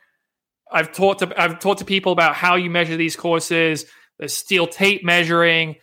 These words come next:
there's wheel measuring, there's G P S signal data measuring, and it's just tough to measure a five thousand, if cross country, a track, it's very easy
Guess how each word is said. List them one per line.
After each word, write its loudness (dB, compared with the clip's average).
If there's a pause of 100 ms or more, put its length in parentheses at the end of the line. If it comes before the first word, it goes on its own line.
(100)
there's -6
wheel 2
measuring, 0 (160)
there's -6
G -4
P 0
S 0
signal 0
data 2
measuring, -2 (480)
and 2 (600)
it's -2
just -4
tough 0 (400)
to -4
measure 0
a -6
five 0
thousand, -2
if -4
cross 0
country, 0
a 2
track, 0
it's -4
very 2
easy -10